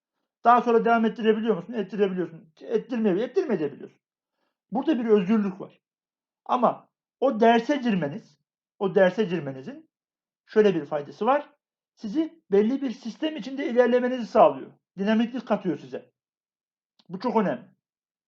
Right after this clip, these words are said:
Bu anlamda ne olursa olsun, ne olursa olsun mutlaka bu derslere girmeniz gerekiyor. Belli bir sistem içinde kalmanız için.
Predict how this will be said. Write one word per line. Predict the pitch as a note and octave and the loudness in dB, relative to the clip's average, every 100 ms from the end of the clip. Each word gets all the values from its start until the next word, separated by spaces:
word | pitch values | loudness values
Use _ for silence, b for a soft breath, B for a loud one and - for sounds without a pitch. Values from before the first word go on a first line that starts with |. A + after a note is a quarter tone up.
| _ _ _ _ _ - | _ _ _ _ _ -4
Bu | F4 | 0
anlamda | C4+ F3 D3 G#3 D#4 D#4+ _ _ _ - | 0 0 -2 0 0 -2 _ _ _ -6
ne | A3 | 0
olursa | A#3 F#3+ D#3+ D#3 | 2 2 0 -2
olsun, | D#3+ A3 A3+ B3 C4+ - _ | 4 4 4 -2 -4 -12 _
ne | E3+ | -6
olursa | D#3+ D3 C#3+ D3+ | -4 -4 -6 -6
olsun | D3 A#3+ B3+ - _ _ _ _ - | -6 -6 -8 -12 _ _ _ _ -12
mutlaka | D4+ A3 F3+ F3 | -8 -4 -2 -2
bu | G#3+ | 0
derslere | C4 F#3+ G3+ B3+ | 2 2 0 -6
girmeniz | D#3+ B3 G#3 C4 D4+ _ _ | -4 -4 -2 -4 -8 _ _
gerekiyor. | G3+ A3 A#3 G#3 D3 | 0 2 2 -2 0
Belli | G3+ G#3+ B3+ | 2 2 0
bir | A#3+ | -6
sistem | - A3 C#4+ C4 | -8 -8 -6 -4
içinde | A#3 A3+ | -2 -2
kalmanız | A3+ A#3 A3+ A3+ F3+ | 2 4 4 2 0
için. | - - | -4 -18